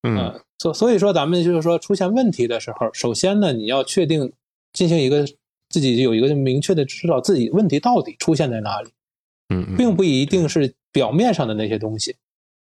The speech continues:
Speaker 2: 对吧？所以说就是
Speaker 1: 有，有可能是综合因素导致的一个表象
Speaker 2: 对，对，对。
Speaker 1: 暴露出来了。
Speaker 2: 对。
Speaker 1: 但是其实是
Speaker 2: 对。
Speaker 1: 不能说是那种头，头痛医头、脚痛医脚的那种状态，而是要挖掘他身体是哪儿到底是不协调了，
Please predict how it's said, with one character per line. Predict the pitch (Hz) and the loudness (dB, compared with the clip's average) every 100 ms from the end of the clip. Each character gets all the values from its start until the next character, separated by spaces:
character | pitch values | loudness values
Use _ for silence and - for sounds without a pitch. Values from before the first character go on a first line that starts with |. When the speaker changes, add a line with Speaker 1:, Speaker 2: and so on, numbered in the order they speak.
| _ _ | _ _
Speaker 2:
对 | 127 | -4
吧？ | 120 101 | -2 -2
所 | - 170 | 0 2
以 | |
说 | 175 | 4
就 | |
是 | 160 | 4
Speaker 1:
有， | 165 165 | 2 2
有 | |
可 | 139 110 | 0 0
能 | 98 131 | 0 0
是 | 147 147 110 | 0 0 0
综 | 107 202 233 | 0 2 2
合 | 190 104 107 | 0 0 0
因 | 117 120 | 0 0
素 | 131 104 | 0 -2
导 | - 90 | -2 -2
致 | 87 120 107 | -2 -2 0
的 | |
一 | 95 95 | 0 0
个 | 117 | 0
表 | 107 170 139 | 2 2 2
象 | 120 135 | 2 0
Speaker 2:
对， | 117 110 | 0 0
对， | |
对。 | |
Speaker 1:
暴 | 202 180 117 | 2 2 2
露 | 104 | 0
出 | - 95 | -2 -4
来 | 82 82 | -4 -8
了。 | - _ | -12 _
Speaker 2:
对。 | 135 110 110 | -2 -2 -4
Speaker 1:
但 | 127 | -4
是 | 127 | -2
其 | - 147 | -2 -2
实 | 135 143 | 0 0
是 | 139 | 0
Speaker 2:
对。 | 123 117 95 - _ _ _ - | 0 0 -4 -10 _ _ _ -4
Speaker 1:
不 | 208 190 | 0 2
能 | 123 127 | 2 0
说 | 143 147 | 0 0
是 | 143 135 | 0 -2
那 | 131 120 | 0 -2
种 | 95 | -4
头， | 90 - | -6 -12
头 | - 120 | -4 0
痛 | 156 147 | 0 0
医 | 131 | -2
头、 | 131 110 120 | -2 -2 -2
脚 | - 92 | -4 -6
痛 | - 123 | -4 -2
医 | 147 | -2
脚 | 143 90 | -4 -8
的 | 87 | -6
那 | 101 | -6
种 | 98 | -6
状 | 87 92 | -6 -8
态， | 90 | -6
而 | 107 | -6
是 | 139 135 | -4 -2
要 | 110 | -2
挖 | 127 135 | -2 -4
掘 | 120 98 104 - _ _ | -4 -6 -6 -12 _ _
他 | - 123 120 - | -6 -4 -4 -4
身 | - 143 147 | -4 -2 -2
体 | - 95 90 _ _ _ _ - | -4 -6 -8 _ _ _ _ -4
是 | 156 | -2
哪 | 131 123 | 0 0
儿 | 98 - 90 | -2 -4 -4
到 | 175 175 | -2 -2
底 | 95 | -4
是 | 87 | -6
不 | 90 | -6
协 | 101 - | -6 -6
调 | 85 85 | -8 -10
了， | 76 | -12